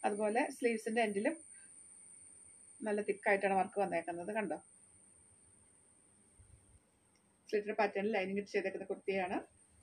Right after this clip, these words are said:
Price seven fifty. ഇതാണ് അടുത്തത്. Pure അജ്രക്കിൽ യോക്കിൽ ഹാൻഡ് വർക്ക് വന്നിട്ടുള്ള കുർത്തിയാണ്. Slittered പാറ്റേണിൽ ചെയ്തേക്കുന്നത്, lining ഇല്ലാതെ വന്നേക്കുന്ന കുർത്തിയാണ്.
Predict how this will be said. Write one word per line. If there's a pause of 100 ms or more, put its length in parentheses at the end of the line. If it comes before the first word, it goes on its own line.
Price
seven
fifty. (720)
ഇതാണ്
അടുത്തത്. (120)
Pure
അജ്രക്കിൽ (140)
യോക്കിൽ
ഹാൻഡ്
വർക്ക്
വന്നിട്ടുള്ള
കുർത്തിയാണ്. (520)
Slittered
പാറ്റേണിൽ
ചെയ്തേക്കുന്നത്,
lining
ഇല്ലാതെ
വന്നേക്കുന്ന
കുർത്തിയാണ്.